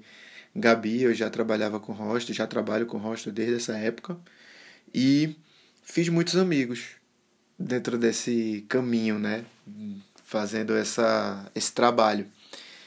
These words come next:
E um deles foi o Rafa, né? O Rafael. Ele, a gente tava conversando hoje, o Rafa Cabral.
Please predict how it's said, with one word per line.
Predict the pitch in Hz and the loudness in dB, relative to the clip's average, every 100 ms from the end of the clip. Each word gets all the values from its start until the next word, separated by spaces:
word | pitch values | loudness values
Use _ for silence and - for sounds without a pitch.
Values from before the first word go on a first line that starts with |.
| - - _ - | -20 -20 _ -2
E | 135 147 | 2 4
um | 175 | 4
deles | 151 160 175 | 4 2 2
foi | 175 185 | 2 4
o | 185 | 4
Rafa, | 147 139 143 - 170 170 - | 4 4 4 0 -6 -8 -10
né? | 120 127 | -6 -6
O | |
Rafael. | 117 117 - 113 107 123 139 _ _ _ _ _ _ _ _ _ _ - | -4 -4 2 4 4 0 -4 _ _ _ _ _ _ _ _ _ _ -2
Ele, | 127 117 117 113 | 2 2 2 4
a | 117 | 4
gente | 120 | 4
tava | 127 123 | 0 0
conversando | 123 120 123 117 | 0 0 0 0
hoje, | 110 120 127 | 2 2 2
o | |
Rafa | 113 117 | 0 -2
Cabral. | 113 110 104 107 131 | -2 -2 -2 -4 -6